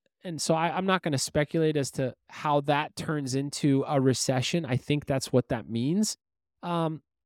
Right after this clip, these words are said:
is that something that you end up in the doldrums for a few months? My sense is I hope there are some things that happen in the world that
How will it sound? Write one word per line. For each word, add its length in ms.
is 140
that 220
something 420
that 140
you 180
end 180
up 160
in 120
the 80
doldrums 500
for 160
a 60
few 260
months? 460
My 340
sense 760
is 460
I 160
hope 460
there 200
are 60
some 400
things 300
that 100
happen 400
in 140
the 80
world 380
that 140